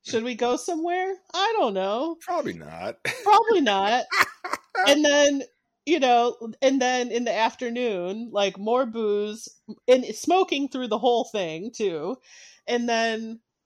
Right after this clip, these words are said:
Speaker 1: coffee, coffee, coffee, play cards. And then, like, "Oh, should we ca-, finally take our swimsuits off and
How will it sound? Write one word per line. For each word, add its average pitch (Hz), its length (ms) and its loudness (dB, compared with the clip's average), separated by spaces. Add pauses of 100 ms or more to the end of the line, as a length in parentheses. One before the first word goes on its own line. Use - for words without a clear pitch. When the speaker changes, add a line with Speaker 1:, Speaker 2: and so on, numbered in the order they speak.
(140)
Speaker 1:
coffee, 285 360 0
coffee, 247 380 -2
coffee, 196 680 -2
play 247 320 -4
cards. 202 880 -4 (280)
And 240 120 -6
then, 233 180 -2
like, 220 300 -2
"Oh, 226 480 2 (300)
should 294 180 -6
we 285 200 -2
ca-, - 260 -8
finally 247 360 -4
take 240 220 -4
our 233 80 -4
swimsuits 247 520 -10
off 240 280 -4
and 208 260 -8